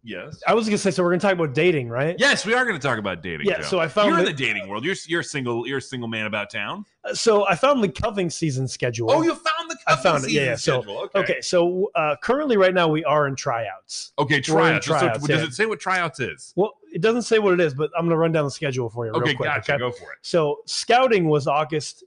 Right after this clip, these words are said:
Speaker 2: first through the fir-, through the thirty-first.
Speaker 1: Okay,
Speaker 2: Okay, that
Speaker 1: all
Speaker 2: was
Speaker 1: right.
Speaker 2: scouting. Drafting was September one through September thirty.
Speaker 1: Okay.
Speaker 2: Okay. So we are currently in tryouts because that goes October first to thirty-first.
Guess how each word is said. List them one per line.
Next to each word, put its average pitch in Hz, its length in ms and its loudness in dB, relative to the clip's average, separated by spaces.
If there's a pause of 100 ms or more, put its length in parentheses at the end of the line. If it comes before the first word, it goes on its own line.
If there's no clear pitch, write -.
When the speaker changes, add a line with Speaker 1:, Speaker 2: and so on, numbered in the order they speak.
Speaker 2:
first - 500 -6
through 139 100 -8
the 113 100 -14
fir-, 131 160 -8 (120)
through 147 140 -4
the 127 40 -14
thirty-first. 113 640 -12
Speaker 1:
Okay, 175 280 -2
Speaker 2:
Okay, 156 120 -2
that 127 80 -2
Speaker 1:
all 135 60 2
Speaker 2:
was 143 100 0
Speaker 1:
right. 143 100 -2
Speaker 2:
scouting. 123 340 -2 (500)
Drafting 160 680 2
was 135 220 0
September 139 520 -2
one 143 580 -2
through 139 160 -6
September 131 420 -6
thirty. 110 460 -10 (160)
Speaker 1:
Okay. 117 300 -4
Speaker 2:
Okay. 123 280 0 (440)
So 135 480 4
we 160 180 6
are 170 80 6
currently 175 360 4
in 147 100 4
tryouts 151 760 0
because 156 460 -4
that 143 280 0
goes 131 300 2
October 127 420 -4
first - 520 -4
to 160 80 -6
thirty-first. - 760 -6